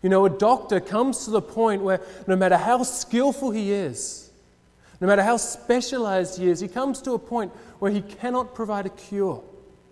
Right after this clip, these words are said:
There comes a point when he has to sit that patient down and say, "Son, there's nothing I can do for you."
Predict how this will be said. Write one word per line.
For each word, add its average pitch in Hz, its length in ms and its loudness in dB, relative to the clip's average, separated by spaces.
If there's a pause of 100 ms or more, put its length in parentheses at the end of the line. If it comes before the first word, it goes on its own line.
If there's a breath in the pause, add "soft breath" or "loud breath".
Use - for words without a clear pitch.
(400 soft breath)
There 214 100 6
comes 254 300 2
a 277 60 4
point 247 380 4
when 202 100 2
he 196 80 4
has 208 180 -2
to 208 100 -4
sit - 380 -4
that 226 240 -6
patient 214 480 -2
down 202 300 -2
and 175 100 -2
say, 180 180 0
"Son, 185 500 -4 (2250)
there's 139 180 -14
nothing 170 440 -6
I 156 80 -6
can 151 200 -10
do 147 260 -6
for 165 180 -12
you." 110 180 -12